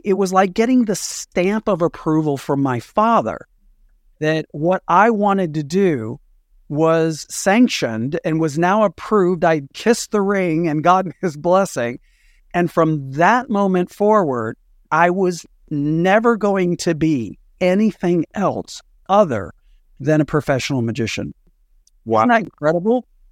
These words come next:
Speaker 2: Wow. So, so from seven on is when you started practicing.
Speaker 1: It really was. And, you know, immediately thereafter, I think the following weekend after that experience, my father took me to a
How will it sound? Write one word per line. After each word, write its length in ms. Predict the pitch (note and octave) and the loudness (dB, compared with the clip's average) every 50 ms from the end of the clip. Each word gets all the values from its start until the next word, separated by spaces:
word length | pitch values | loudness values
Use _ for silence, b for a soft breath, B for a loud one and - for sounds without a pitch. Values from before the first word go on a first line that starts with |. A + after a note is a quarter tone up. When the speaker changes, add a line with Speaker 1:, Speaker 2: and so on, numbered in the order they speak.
| _ _ | _ _
Speaker 2:
Wow. 380 | A#2+ A#2 A#2+ B2+ C3 B2+ A#2+ A2+ | -2 0 2 4 4 2 2 0
So, 260 | - - D#3 D#3+ E3 | 0 0 0 2 2
so 220 | - - E3+ D3+ | 2 0 0 0
from 180 | C3 - C#3+ B2 | 0 -2 -4 -6
seven 380 | - - - E3+ F3 F3 F#3 F3 | -4 -2 0 0 0 2 0 2
on 220 | F3 E3+ E3+ E3 | 2 2 2 0
is 120 | D3 A2+ | 0 -2
when 120 | C#3 D#3 D3 | -2 -2 0
you 100 | D3+ D3+ | 0 -2
started 360 | - - E3 C#3+ C#3 C3 - | -2 0 0 0 0 0 0
practicing. 560 | - D3+ C#3 C3 - - - - A#2 G2+ F#2 - _ _ _ _ _ _ _ _ _ _ _ _ _ _ _ - | 0 0 0 0 -2 -8 -12 -10 -10 -10 -12 -14 _ _ _ _ _ _ _ _ _ _ _ _ _ _ _ -2
Speaker 1:
It 160 | C#3 D3+ E3 | -2 0 2
really 240 | F3 G3 G#3 G#3+ F#3 | 2 4 4 4 4
was. 440 | D#3+ F3 G3 G#3 F#3+ D3 C3 C3+ | 4 4 4 4 4 2 0 -4
And, 120 | C#3+ C#3 D3+ | -2 0 0
you 80 | D#3+ | 2
know, 260 | E3+ F3 E3 D#3+ D3+ - _ _ _ _ _ - | 2 2 2 0 0 -4 _ _ _ _ _ -2
immediately 600 | C3 D#3 F3 G#3 G#3+ A#3+ G3+ E3 F3 E3 D#3 D#3 | 0 2 2 2 4 2 2 2 2 2 2 2
thereafter, 800 | C#3+ D3+ D3+ D3+ D3 D3+ D#3+ F3 F#3+ - - - E3 C#3 C3+ B2+ | 2 0 0 0 0 2 2 0 0 -2 -2 -2 -2 0 0 0
I 100 | B2 D3+ | -2 -2
think 260 | - - C#4 D4+ - | 0 0 0 0 0
the 80 | - | -4
following 640 | - - - C#3 B2+ C3 D#3 E3 D3+ D3 C3+ C3 B2+ | -10 -4 -2 0 0 2 2 2 2 0 0 -2 0
weekend 560 | C3 D3 F3+ G#3 - - C#3+ B2 A2+ A2+ A2+ | 0 0 0 0 0 -2 -2 -2 -2 -4 -4
after 300 | A#2+ B2 B2+ - - C3 | -4 -4 -4 -2 -2 -2
that 200 | B2 B2+ B2 B2 | 0 0 0 0
experience, 640 | B2 A#2 - - - - E3 F#3 F#3+ F3 C#3 A#2 - | -2 -2 -6 -8 -4 0 2 2 2 2 0 0 -2
my 140 | C3 B2 A#2+ | -2 -4 0
father 320 | - C#3+ C3+ C3+ C#3+ C3+ | 2 2 2 2 2 -2
took 240 | - - D3 C3+ - | -2 -4 -6 -4 -4
me 140 | C3+ B2+ A#2+ | -6 -6 -4
to 220 | - C#3+ B2+ A#2+ | -4 -4 -4 -4
a 80 | A2+ | -4